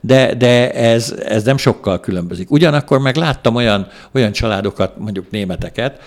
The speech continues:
akik, akik közösen, hát akkor vízibicikli, itt ugrálóvár a vízben, meg a túró, tehát, tehát, tehát rengeteg közös program, és, és, és, és szinte, szinte fort,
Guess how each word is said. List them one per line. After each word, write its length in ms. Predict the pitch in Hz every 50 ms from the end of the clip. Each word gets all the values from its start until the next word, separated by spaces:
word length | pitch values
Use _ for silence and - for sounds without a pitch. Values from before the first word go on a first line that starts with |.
| - - - _ -
akik, 400 | 151 156 - - 165 160 - - - - -
akik 240 | 135 135 - 151 -
közösen, 580 | - 185 135 117 101 - - 95 98 98 - - _ _
hát 220 | - 147 143 113 120
akkor 260 | 95 - 104 98 107
vízibicikli, 840 | 180 202 151 147 131 113 123 113 - - 107 98 98 95 95 90 87 -
itt 160 | 139 131 -
ugrálóvár 760 | 156 160 143 143 135 117 110 110 110 107 101 101 95 92 95
a 60 | 95
vízben, 460 | 95 110 107 104 98 98 98 90 85 85
meg 220 | 87 95 98 - -
a 360 | - 92 85 127 107 - -
túró, 420 | - 131 117 107 107 107 104 95
tehát, 460 | 92 - 117 117 113 - - - - -
tehát, 340 | - 131 120 117 - - - -
tehát 200 | 117 113 113 127
rengeteg 440 | 151 180 165 131 107 - 107 92
közös 320 | - - 131 104 104 87 -
program, 600 | - - 123 113 98 107 98 87 90 90 92 87 92
és, 220 | 101 101 - - - - - - - -
és, 220 | 110 104 - -
és, 360 | - - 82 113 110 - -
és 260 | - - - 120 107
szinte, 580 | - - 147 143 131 - - 135 127 110 92 107
szinte 300 | - - 127 120 - 135
fort, 520 | - - 143 135 127 117 - - - -